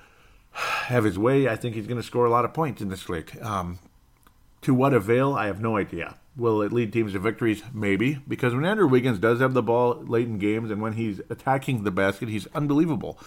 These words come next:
And you saw that for a moment at Golden State. He was really good in the Golden State game, and he was good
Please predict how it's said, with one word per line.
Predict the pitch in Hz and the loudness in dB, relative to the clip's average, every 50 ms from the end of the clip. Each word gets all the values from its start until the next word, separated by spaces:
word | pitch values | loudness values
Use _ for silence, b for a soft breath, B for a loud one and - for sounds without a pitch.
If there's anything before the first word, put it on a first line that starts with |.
| B B B B B B | B B B B B B
And | - 117 | 0 2
you | 123 123 | 2 2
saw | 120 - 156 160 165 | 2 4 4 6 6
that | 143 123 107 | 6 4 2
for | - 123 | 2 -2
a | 123 | 0
moment | 123 117 120 117 - | 0 0 0 0 -2
at | 110 104 | -4 -8
Golden | - - 117 110 107 101 | -4 -2 -2 -2 -2 -4
State. | - - 107 110 110 | -2 0 0 0 2
He | 120 | 2
was | 151 160 139 98 | 2 2 2 2
really | 104 127 139 135 | 2 2 2 2
good | 113 123 139 139 | 2 2 0 0
in | 131 | 0
the | 120 | -2
Golden | 104 110 120 120 120 104 | -2 -2 0 0 -2 -2
State | - - 127 123 113 - | -2 -2 0 0 0 -2
game, | 127 120 120 120 120 117 - _ _ - - | -2 -2 -2 -2 -4 -8 -12 _ _ -14 -8
and | 123 123 | -4 -2
he | 117 | -2
was | 113 110 101 - | 0 -2 -2 -2
good | - 135 127 127 127 131 | 0 0 0 0 0 -2